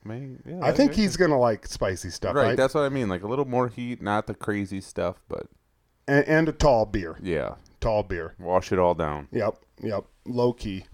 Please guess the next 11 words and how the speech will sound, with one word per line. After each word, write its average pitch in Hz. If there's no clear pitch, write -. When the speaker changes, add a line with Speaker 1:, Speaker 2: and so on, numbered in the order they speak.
Speaker 2:
All 170
right, 147
Brian 165
Brosdale. 113
Speaker 1:
Brosdale. 82
Okay. 104
Speaker 2:
Brosdale. 139
Speaker 1:
<laughs> 110
Uh, 98
Speaker 2:
Brian 143
Brosdale. 123